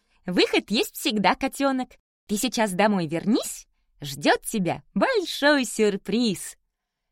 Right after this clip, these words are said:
Прибежал домой скорей. Там подарок от друзей, яркий новенький горшок. Очень счастлив был Пушок.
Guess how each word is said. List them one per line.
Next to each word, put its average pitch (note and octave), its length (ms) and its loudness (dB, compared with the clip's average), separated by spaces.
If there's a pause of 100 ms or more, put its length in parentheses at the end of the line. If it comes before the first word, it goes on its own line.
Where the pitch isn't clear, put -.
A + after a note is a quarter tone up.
(180)
Прибежал A3 640 4
домой C#4 400 4
скорей. B3+ 600 2 (520)
Там D#4 400 4 (320)
подарок A3+ 960 6
от F#3 220 0
друзей, E3 720 -2
яркий G3 840 2
новенький E4+ 920 6
горшок. C4+ 1000 2 (580)
Очень B3 500 6
счастлив G#3 720 0
был F#3+ 240 0
Пушок. G3+ 800 -2